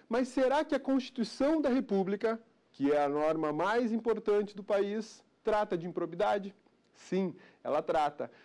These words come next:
justamente quando nós falamos de moralidade. Começa a nossa conversa pela moralidade. Moralidade vem de moral.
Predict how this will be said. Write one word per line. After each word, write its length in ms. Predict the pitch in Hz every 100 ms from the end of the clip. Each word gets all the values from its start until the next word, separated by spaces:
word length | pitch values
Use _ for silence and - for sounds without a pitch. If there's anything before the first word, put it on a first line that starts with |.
| _
justamente 1200 | 151 147 143 247 311 - 220 180 185 220 - 254 - - -
quando 240 | 208 214
nós 220 | 214 196
falamos 680 | 240 220 185 185 196 - - _ -
de 120 | 156
moralidade. 840 | 160 190 202 202 160 120 110 - _ _ _
Começa 720 | - 208 190 202 233 247 -
a 80 | 185
nossa 320 | 170 165 165
conversa 640 | 190 226 202 190 202 - 233 - _ _
pela 180 | 160 156
moralidade. 800 | 165 170 175 180 151 127 - - _ _ _ _ - - - _ _ _ _ _ _ -
Moralidade 920 | 233 349 294 180 156 165 151 110 - _ _ _ _ _ _
vem 140 | 143 147
de 80 | 160
moral. 520 | 170 196 156 107